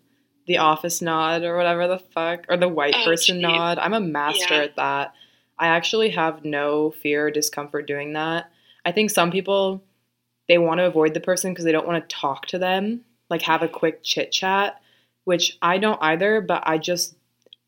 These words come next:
Speaker 1: I do it and I walk on. I'd be like, "Hey," and keep
Speaker 2: Dude.
Speaker 1: going. I don't, like, hesitate to where it's like, "Oh, are we gonna, like, stop and talk?" I'm just like, "What's up?"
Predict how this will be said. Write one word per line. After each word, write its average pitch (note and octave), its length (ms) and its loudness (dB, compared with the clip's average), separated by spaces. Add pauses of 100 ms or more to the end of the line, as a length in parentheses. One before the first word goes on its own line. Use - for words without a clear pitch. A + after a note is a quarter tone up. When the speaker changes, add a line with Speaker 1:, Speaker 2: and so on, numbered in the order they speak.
(200)
Speaker 1:
I E3+ 80 0
do E3 220 2
it F3+ 100 6
and E3 140 0
I D3+ 80 0
walk D3 480 0
on. - 320 -6 (760)
I'd G3+ 100 -4
be G3 60 0
like, F3+ 300 0 (160)
"Hey," C#4+ 380 -2
and F3 340 -14
keep F#3+ 220 -4
Speaker 2:
Dude. - 100 6
Speaker 1:
going. G3 540 -6 (440)
I E3+ 60 -6
don't, F#3+ 200 -6
like, F3+ 160 -8
hesitate G#3 680 -8
to F#3 100 -16
where E3+ 120 -6
it's E3 160 -10
like, D#3 240 -12
"Oh, G#3 320 -6
are E3+ 60 -10
we E3+ 120 -12
gonna, E3 240 -14
like, C#3 240 -16
stop D#3+ 560 -12
and D3+ 140 -12
talk?" D#3 260 -16
I'm D#3 80 -16
just E3 140 -16
like, D#3 160 -14
"What's A#3+ 180 -10
up?" D4 360 -8